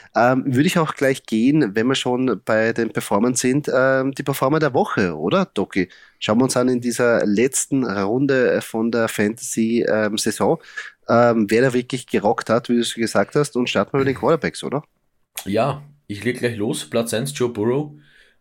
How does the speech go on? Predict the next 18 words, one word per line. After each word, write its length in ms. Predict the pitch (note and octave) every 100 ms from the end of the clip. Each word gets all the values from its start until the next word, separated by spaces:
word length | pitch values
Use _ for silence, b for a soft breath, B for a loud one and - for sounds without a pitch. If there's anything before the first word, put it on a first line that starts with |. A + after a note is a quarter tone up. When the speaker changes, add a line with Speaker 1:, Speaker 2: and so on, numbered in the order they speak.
| -
Speaker 2:
Ähm, 460 | F#2+ F#2+ F#2+ F#2 F2+
prinzipiell, 600 | G#2 G#2+ A#2 G#2+ G2+ F#2+
wenn 100 | F#2+
man, 220 | G2 G2+
ähm, 640 | - F#2 F#2 F2+ F#2 F#2+
jemanden 320 | F#2+ F#2+ G2 F#2+
von 140 | G2
den 120 | F#2+
Bengals 360 | F#2+ F#2 G2+ D2+
aufgestellt 560 | - - G#2 G#2 G2
hat, 200 | G#2 - b b b b _
äh, 380 | F#2 F#2+ F#2 F2
ist 160 | F2 F#2+
man 140 | F#2+
eigentlich 260 | F2 G2 G2
ganz 220 | F#2+ -
gut 200 | A2+ A2+
gefahren. 520 | A#2 F2 E2 -